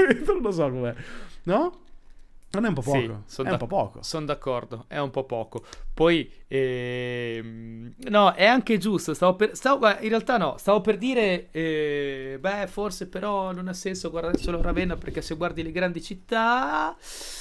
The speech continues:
Speaker 2: Poi mentre lo stavo pensando, te lo stavo per dire, in realtà mi son fermato perché non è giusto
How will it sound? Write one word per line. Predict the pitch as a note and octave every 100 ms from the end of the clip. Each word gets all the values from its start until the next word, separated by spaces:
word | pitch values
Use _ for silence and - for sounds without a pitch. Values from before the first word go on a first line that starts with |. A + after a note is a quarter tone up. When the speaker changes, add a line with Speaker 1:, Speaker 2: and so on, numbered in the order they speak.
| - - - - -
Speaker 2:
Poi | C4
mentre | B3+ G#3
lo | G#3+
stavo | C#4+ B3+
pensando, | - B3 - F#3+ D#3+
te | -
lo | F3+
stavo | F#3 A#3+ B3
per | D4 A#3
dire, | B3+ C4 C#4 D4 C#4
in | F#3+
realtà | F#3+ F#3+ C4
mi | F#3
son | F#3 B3+
fermato | D4+ C4 C4+ C#4 E3
perché | D#3+ - E3 D#3+ D#3+ D#3+ D#3+ D#3+
non | E3 F#3+
è | A#3
giusto | F#3 G3 - - B2